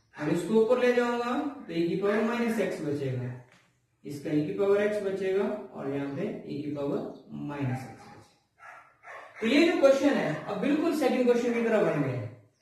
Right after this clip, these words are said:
ध्यान से देखो, इस क्वेश्चन में और सेकंड क्वेश्चन में कोई चेंज नहीं है, वो डायरेक्टली इस फॉर्म में दिया हुआ था, लेकिन ये वाला क्वेश्चन डायरेक्टली नहीं दिया, तो उसको हमने इस फॉर्म में बनाया है क्वेश्चन को। तो बस आगे वैसे ही करना है, सब्स्टिट्यूट करके भी कर सकते हो,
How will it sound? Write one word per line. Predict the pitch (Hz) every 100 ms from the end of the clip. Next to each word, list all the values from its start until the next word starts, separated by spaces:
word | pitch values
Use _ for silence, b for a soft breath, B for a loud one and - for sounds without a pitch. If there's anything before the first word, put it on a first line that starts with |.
| -
ध्यान | 185 220
से | 214
देखो, | 202 262 285 - - _ _ _ _ _ _ -
इस | 269 277
क्वेश्चन | 262 262 277 277
में | 269
और | 269
सेकंड | - 226 233
क्वेश्चन | 247 - 269
में | 277
कोई | 285 -
चेंज | 214
नहीं | 170 147 131
है, | 123 - -
वो | 208
डायरेक्टली | 175 - - - 339
इस | - 302
फॉर्म | 285 277
में | 269
दिया | 254 240
हुआ | 180
था, | 165 123 - - _
लेकिन | 175 208
ये | 220 247
वाला | 233 220
क्वेश्चन | 208 196 247 202
डायरेक्टली | 170 180 233 233
नहीं | 233 240
दिया, | 240
तो | 233
उसको | 233 254
हमने | 247 247
इस | 247 240
फॉर्म | 185 208
में | - 175
बनाया | 156 143 143
है | 131 120
क्वेश्चन | 113 -
को। | - - _ _ _ _ 165
तो |
बस | 202 214 -
आगे | 196 226
वैसे | 214 -
ही | 294 247
करना | 240
है, | 254 269
सब्स्टिट्यूट | - 175 - 262 226
करके | 262 269 269
भी |
कर | 277 262
सकते | - -
हो, | 277